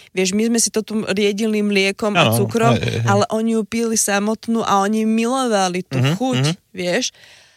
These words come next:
Speaker 1: A teraz poďme im hovoriť, že toto ste doteraz robili ako keby zle, <laughs> lebo
Speaker 2: O, ve-
Speaker 1: nám ostatným chutí toto viacej.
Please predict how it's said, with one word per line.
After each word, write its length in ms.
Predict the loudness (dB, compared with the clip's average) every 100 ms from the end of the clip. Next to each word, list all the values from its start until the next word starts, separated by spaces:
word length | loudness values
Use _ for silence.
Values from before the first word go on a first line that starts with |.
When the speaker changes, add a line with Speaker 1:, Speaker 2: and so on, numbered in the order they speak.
| _
Speaker 1:
A 100 | -4
teraz 540 | -2 2 2 4 2 -2 _
poďme 400 | -2 0 2 2 0
im 260 | 0 0 0
hovoriť, 560 | 2 2 2 0 -2
že 180 | -2 -4
toto 320 | -2 -4 -2 -4
ste 200 | -4 -4
doteraz 540 | -4 -2 -2 -2 -2
robili 400 | -4 -4 -2 -4
ako 240 | -6 -8 -10
keby 300 | -10 -8 -6
zle, 560 | -4 0 2 2 0 -4 -4
<laughs> 640 | -2 -2 0 0 -2 -2
lebo 300 | 4 6 6
Speaker 2:
O, 40 | 4
ve- 60 |
Speaker 1:
nám 260 | 6 4 4
ostatným 600 | 2 2 -2 -2 -2 -2
chutí 260 | -2 -6 -4
toto 300 | -4 -2 -2
viacej. 400 | 0 -2 -2